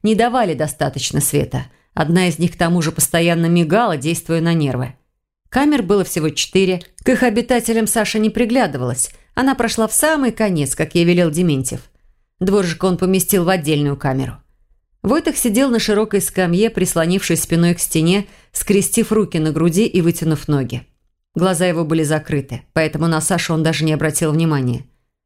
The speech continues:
«Я смотрю, ты неплохо устроился», заметила она, останавливаясь возле решётки. Войтых с трудом разлепил веки. Даже приглушённый свет причинял боль. Голова после ссоры с Сашей,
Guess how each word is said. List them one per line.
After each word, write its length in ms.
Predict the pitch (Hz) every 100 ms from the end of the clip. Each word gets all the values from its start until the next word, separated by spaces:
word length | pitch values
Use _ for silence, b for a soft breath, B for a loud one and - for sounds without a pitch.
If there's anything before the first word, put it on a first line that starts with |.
| _ _ _ _ _ -
«Я 100 | 233
смотрю, 340 | 233 233 233
ты 120 | 233 233
неплохо 420 | 240 175 185 190
устроился», 640 | 180 - 165 147 - 139 - _ _ _
заметила 640 | - 190 196 190 190 180 175
она, 280 | 175 180 190
останавливаясь 920 | - 170 185 175 175 165 156 160 156 -
возле 300 | 160 160 156
решётки. 560 | 160 - 127 - 117 - _ _ _ _ _ -
Войтых 380 | 214 277 240
с 40 | -
трудом 400 | 214 208 220 226
разлепил 520 | 202 180 165 180 175
веки. 400 | 143 127 - 135 _ _ _ _ _ _
Даже 240 | 165 180
приглушённый 640 | 175 180 180 202 226 190 160
свет 280 | - 156 156
причинял 500 | 147 - 151 143 143
боль. 280 | 135 139 - _ _ _ _ _
Голова 360 | - 190 190 196
после 300 | 185 175 175
ссоры 300 | - 185 165
с 80 | 156
Сашей, 500 | 190 180 - 165